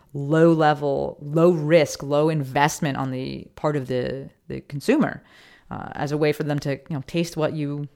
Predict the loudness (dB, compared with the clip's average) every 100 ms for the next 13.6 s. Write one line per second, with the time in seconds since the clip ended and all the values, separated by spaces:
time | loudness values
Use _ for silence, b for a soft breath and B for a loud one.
0 | _ _ _ _ _ _ _ _ -8 -8
1 | -4 -2 -2 -2 -4 -6 -4 -2 -2 -2
2 | -6 _ _ _ _ _ _ -8 -2 2
3 | 2 2 2 2 0 -2 0 0 2 0
4 | 0 0 0 -2 -4 -4 -4 -6 -4 -2
5 | -4 -8 B B B B -2 0 2 2
6 | 2 2 -2 -6 -6 -6 -8 b b b
7 | b b -8 -6 -8 -12 -16 _ -6 -2
8 | 0 2 2 0 -2 -4 -8 -8 -10 -12
9 | -14 -16 _ b b b -2 0 0 0
10 | -2 -2 2 2 2 2 2 2 0 0
11 | 0 -2 -2 0 4 4 4 2 2 0
12 | 0 -4 -2 0 2 2 0 0 -4 -4
13 | 0 0 -2 -4 -6